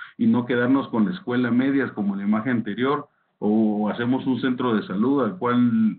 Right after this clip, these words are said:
hacemos el centro de salud, pero nunca presupuestamos dinero para, para el funcionamiento, para la energía eléctrica, para las medicinas, para contratar los doctores.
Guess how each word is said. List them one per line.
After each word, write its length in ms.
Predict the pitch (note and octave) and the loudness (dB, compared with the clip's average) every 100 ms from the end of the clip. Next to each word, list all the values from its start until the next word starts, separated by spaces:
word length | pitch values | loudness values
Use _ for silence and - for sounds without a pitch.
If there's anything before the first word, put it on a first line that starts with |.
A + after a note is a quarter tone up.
| G2 | -6
hacemos 400 | G2 C3 C#3 B2+ | -6 -2 -2 -4
el 80 | A#2+ | -8
centro 240 | C3 C3 | -6 -4
de 60 | A#2 | -4
salud, 240 | A2 D3+ | -2 -4
pero 160 | C#3 A#2 | -2 0
nunca 300 | B2 C3 B2+ | 0 -2 -6
presupuestamos 680 | A2 G#2 F2+ F#2 A#2+ C3+ A#2+ | -12 -12 -12 -10 -4 -4 -4
dinero 440 | G#2 G#2 A#2 C3 | -4 -2 -2 -4
para, 400 | A2+ G2 F#2 F#2 _ _ - | -8 -10 -10 -14 _ _ -4
para 140 | G#2 | -2
el 80 | F#2 | 0
funcionamiento, 800 | G2+ F2 F#2+ F#2 A2 C3+ B2+ A2 | -2 -2 -2 0 2 2 0 -2
para 140 | G2 | -2
la 60 | G2 | -2
energía 320 | F#2+ F2+ A#2 | -2 -2 -2
eléctrica, 520 | A2 B2+ B2+ A2+ A2 | 0 0 -4 -8 -16
para 180 | F#2+ F#2+ | -14 -12
las 80 | F#2+ | -12
medicinas, 580 | F#2 F#2 F2+ C3+ C3 - | -14 -14 -6 -2 -2 -4
para 180 | G#2+ F#2 | -8 -10
contratar 420 | F#2 F#2+ F#2 A2+ | -12 -16 -10 -6
los 160 | A#2 | -6
doctores. 480 | F#2 F#2 - D3 B2+ | -8 -12 -8 -6 -6